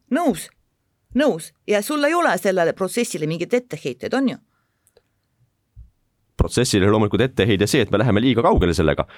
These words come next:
Speaker 2: Fakt on see, et praegu tahetakse delegeerida maksude kehtestamise õigust Euroopa Liidule.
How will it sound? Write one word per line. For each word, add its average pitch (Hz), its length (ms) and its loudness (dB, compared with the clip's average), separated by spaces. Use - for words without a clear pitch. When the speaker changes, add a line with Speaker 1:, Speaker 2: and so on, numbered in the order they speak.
Speaker 2:
Fakt - 400 -2
on 87 80 0
see, 135 160 4
et 110 140 -2
praegu 135 340 2
tahetakse 131 380 0
delegeerida 101 500 2
maksude 110 480 0
kehtestamise 104 600 0
õigust 110 420 2
Euroopa 127 320 2
Liidule. 101 240 0